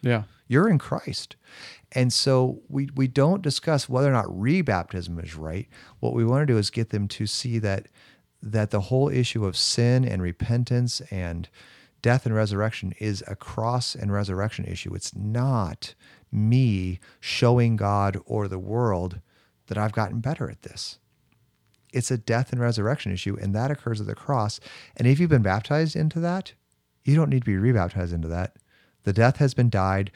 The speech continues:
Speaker 2: The resurrection has been raised. You are dead. You are raised. Your sin is forgiven. You're in Christ.
Speaker 1: Mm-hmm.
Speaker 2: Baptism did that for you, and now you're seeing the manifestation of that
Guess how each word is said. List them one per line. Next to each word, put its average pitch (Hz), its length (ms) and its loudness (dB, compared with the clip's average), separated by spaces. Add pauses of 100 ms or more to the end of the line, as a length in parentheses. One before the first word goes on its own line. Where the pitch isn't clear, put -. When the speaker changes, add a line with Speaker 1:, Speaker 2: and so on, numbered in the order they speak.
(160)
Speaker 2:
The 95 100 -4
resurrection 107 500 2
has 98 220 -2
been 92 140 0
raised. 92 440 -2 (220)
You 117 280 2
are 113 160 4
dead. 87 340 -4 (220)
You 104 240 0
are 120 120 6
raised. 87 460 0 (220)
Your 90 120 -4
sin 104 220 0
is 120 140 2
forgiven. 90 500 -4 (180)
You're 107 260 4 (120)
in 101 400 4 (260)
Christ. - 540 -4 (100)
Speaker 1:
Mm-hmm. 101 320 -4 (260)
Speaker 2:
Baptism 95 680 0 (600)
did 120 240 0
that 90 240 -4
for 90 180 -6
you, 85 340 -6
and 92 200 -4
now 98 220 0
you're 123 200 2
seeing 107 300 0
the 95 80 0
manifestation 98 840 -2
of 85 120 -6
that 85 320 -8